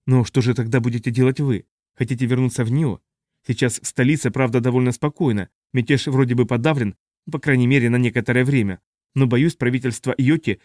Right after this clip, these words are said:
считает вас одним из подстрекателей. Конечно, есть ещё Тху". "Нет, я больше не хочу оставаться на Уросе. Я, к сожалению, не альтруист. Если вы поможете мне покинуть эту планету, я бы с удовольствием улетел домой.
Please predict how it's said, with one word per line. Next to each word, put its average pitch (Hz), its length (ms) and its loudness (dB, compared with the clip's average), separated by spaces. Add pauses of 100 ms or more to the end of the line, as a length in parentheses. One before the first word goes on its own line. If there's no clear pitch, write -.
считает 170 440 -2
вас 139 260 -4
одним 127 280 -2
из 110 100 -6
подстрекателей. 120 800 -6 (360)
Конечно, 131 400 0
есть 127 300 -2
ещё 131 200 -4
Тху". 156 380 -6 (360)
"Нет, 117 280 -2 (360)
я 120 120 0
больше 123 280 0
не 113 100 0
хочу 113 240 -2
оставаться 113 420 -4
на 117 100 -2
Уросе. - 480 -8 (1080)
Я, 127 160 2
к - 60 -8
сожалению, 127 580 0
не 127 120 2
альтруист. 104 560 -4 (400)
Если 123 300 2
вы 127 100 4
поможете 123 480 0
мне 120 140 0
покинуть 117 440 -2
эту 117 220 -4
планету, 120 480 -2 (240)
я 196 100 2
бы 151 100 2
с - 100 -4
удовольствием 123 540 0
улетел 120 360 0
домой. 101 380 -4